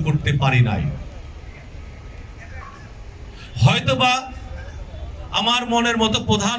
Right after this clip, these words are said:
অতিথি হয় নাই বিধায় আমি সভাপতিত্ব করি নাই, নতুবা আমাকে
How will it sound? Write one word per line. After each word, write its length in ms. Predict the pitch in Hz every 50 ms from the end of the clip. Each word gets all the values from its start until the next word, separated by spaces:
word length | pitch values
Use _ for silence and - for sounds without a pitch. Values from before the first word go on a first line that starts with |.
| 226 220
অতিথি 240 | 208 240 233 240 233 190
হয় 180 | 175 196 208 208 214
নাই 100 | 214 220 208 196
বিধায় 320 | 202 185 185 196 208 214 208 - - - - - - - - - - - 160
আমি 120 | 165 196 185 -
সভাপতিত্ব 520 | 190 196 190 202 202 214 196 - - - 208 202 -
করি 160 | 196 196 196 196 196
নাই, 140 | 196 196 202 226 - - - - - - - - - - - - - - - - 139 151
নতুবা 400 | 220 254 254 - - 254 226 170 120 - - - - - - - - - - - - - 151
আমাকে 220 | 160 165 165 151